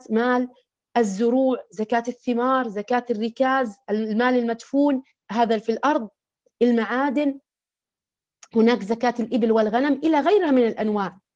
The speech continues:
المسلم يحرص على أن يؤدي فريضة من فرائض،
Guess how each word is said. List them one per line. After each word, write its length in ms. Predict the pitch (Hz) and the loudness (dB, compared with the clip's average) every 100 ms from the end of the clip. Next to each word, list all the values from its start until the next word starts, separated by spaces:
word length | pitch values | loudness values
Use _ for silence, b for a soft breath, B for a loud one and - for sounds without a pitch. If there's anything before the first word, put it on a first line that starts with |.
| b b - | b b 2
المسلم 680 | 240 254 359 - 247 226 | 4 6 4 2 0 2
يحرص 400 | 226 277 277 269 | 2 0 0 -2
على 180 | 240 226 | 0 -2
أن 180 | - 233 | -2 -2
يؤدي 720 | 226 220 302 202 165 185 165 - _ _ | -2 -2 -2 -2 -6 -10 -10 -16 _ _
فريضة 480 | - 233 302 359 403 381 | 0 4 6 6 4 2
من 60 | |
فرائض، 640 | 311 277 254 262 - 202 | 0 -2 0 2 0 -4